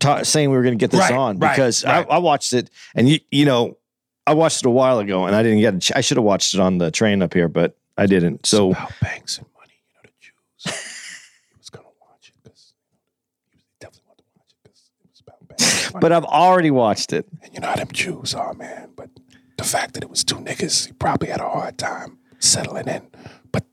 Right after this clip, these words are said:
Speaker 2: that's how they spy on us. All right. <laughs> Um, and the other movie, and let me just say,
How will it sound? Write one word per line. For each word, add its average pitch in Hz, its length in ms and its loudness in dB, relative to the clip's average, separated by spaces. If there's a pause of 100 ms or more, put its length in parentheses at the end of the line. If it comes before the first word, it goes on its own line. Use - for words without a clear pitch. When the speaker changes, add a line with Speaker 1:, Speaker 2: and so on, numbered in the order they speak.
(160)
Speaker 2:
that's - 160 0
how - 100 -2
they - 120 -4
spy - 420 -2
on - 140 -12
us. - 200 -12 (500)
All 160 80 4
right. 135 280 2
<laughs> - 560 -4
Um, 160 520 -2 (720)
and 165 160 0
the 196 100 0
other 311 240 2
movie, 160 520 2 (480)
and 202 100 2
let 285 80 4
me 285 80 4
just 247 240 2
say, 165 420 0